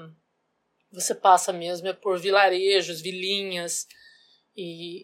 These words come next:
então você tem períodos que você encontra mais gente, tem períodos que você pode ficar aí caminhando uma, duas horas sem encontrar ninguém.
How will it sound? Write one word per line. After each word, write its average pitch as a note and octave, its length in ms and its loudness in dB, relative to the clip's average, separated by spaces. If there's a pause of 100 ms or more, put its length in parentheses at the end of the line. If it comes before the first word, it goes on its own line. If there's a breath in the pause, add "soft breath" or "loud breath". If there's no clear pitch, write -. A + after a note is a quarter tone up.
então F#3 640 0
você G#3 360 0
tem A#3 240 2
períodos A3 360 2
que - 100 -14
você G#3 220 -2
encontra G#3 300 2
mais G3+ 220 0
gente, C#4 340 0
tem B3+ 160 -6
períodos G#3+ 420 -4
que - 100 -20
você G3 520 -2 (460 soft breath)
pode F#3 220 6
ficar - 260 0
aí G3 280 2
caminhando F#3 440 -6
uma, G3+ 220 -6
duas F3+ 300 4
horas F3+ 320 4
sem F3+ 340 -8
encontrar F#3+ 340 -4
ninguém. D#3+ 380 -6